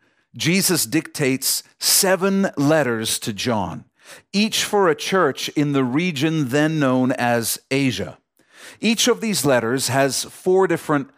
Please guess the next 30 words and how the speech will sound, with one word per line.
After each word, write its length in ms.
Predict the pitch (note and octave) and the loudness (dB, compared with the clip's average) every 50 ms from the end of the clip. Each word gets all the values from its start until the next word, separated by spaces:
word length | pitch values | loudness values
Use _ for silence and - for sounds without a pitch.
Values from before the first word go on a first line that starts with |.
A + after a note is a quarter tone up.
| _ _ - | _ _ -2
levels, 720 | A#2 A#2+ C#3 E3+ F3+ F#3+ D#3 B2 A#2+ G#2 G#2 B2 C#3 C3 | 0 2 4 4 4 2 0 0 -4 -4 -4 -4 -4 -2
so 260 | - - - C3+ B2 | -2 0 0 0 2
to 100 | A2+ A#2 | 2 0
speak, 520 | A2 - - - B2 A#2 B2+ C3 - - - _ _ _ | -2 -2 -4 -2 -2 -2 -2 -4 -6 -14 -20 _ _ _
of 160 | - C3+ - | -4 -2 0
application. 920 | C#3+ C3+ C3+ C3 - B2+ B2 - - C#3 B2 B2 A#2 - - F2 D2 - _ _ _ _ _ _ _ _ _ - - - - - - _ | 2 0 0 -2 -2 -6 -6 -4 -2 -2 -2 -2 -2 -4 -6 -8 -10 -12 _ _ _ _ _ _ _ _ _ -20 -20 -20 -20 -20 -12 _
The 60 | - C3 | -6 -6
first 400 | - - A3 A3 G#3+ G#3+ - - | -2 2 2 2 2 0 -4 -2
fill 180 | - G3+ F#3+ | 0 2 2
in 140 | F#3 E3+ D#3 | 4 2 2
on 120 | D#3 D#3 | 2 2
your 200 | D3+ D3 C#3+ A#2+ | 2 0 0 0
outline 460 | G#2 B2 C#3+ C#3 - A#2+ A#2+ A2+ A#2 A#2+ | 0 0 0 0 -2 0 0 0 0 0
and 100 | B2 C3 | 0 0
the 60 | B2 | -2
first 500 | - - - G3 G3 G3 - - - D3+ | -4 -4 -2 0 0 0 -2 -4 -2 0
level 400 | C#3 C#3+ D#3+ E3+ - E3+ E3 D3 | 2 2 2 2 0 0 0 0
of 100 | C3+ C#3+ | 0 0
application 880 | C#3 C#3+ D3 - C3 C3+ - - C#3 C3+ C#3+ C3+ - - G#2+ G2+ G#2+ - - - - - - | -2 -2 -2 -4 -6 -6 -4 -4 -4 -4 -4 -4 -4 -4 -4 -4 -6 -8 -14 -20 -20 -6 -4
is 160 | D3 D3 B2+ | -4 -2 0
that 180 | D#3+ D#3+ D#3 - | 0 0 0 -2
each 240 | - A3 A#3 A3 - | -4 -6 -6 -2 -4
of 120 | A3+ - | -4 -4
these 200 | - F#3+ F3 - | -4 -6 -4 0
letters 360 | E3 E3 D#3 D3 D#3 D#3+ - - | 0 0 2 2 0 -2 -2 -4
apply 540 | - C#3+ - - - D#3 D3 D#3 F3 - E3+ | -6 -8 -8 -6 -2 0 0 2 2 0 -2
to 400 | E3 - - - D#3 C#3+ C#3 C#3+ | -4 -6 -4 -2 0 2 2 2
a 20 | C3+ | 2
local 680 | B2+ B2+ C3 C#3+ D#3+ E3 F#3 F3+ - - G3 G3 F#3+ F3 | 0 -2 0 2 2 2 2 0 -2 -2 0 0 0 -2
church 800 | - - - - G3 A3 A3 E3 B2+ - - - - - - | -4 -6 -4 0 2 2 2 2 0 -2 -4 -6 -6 -6 -8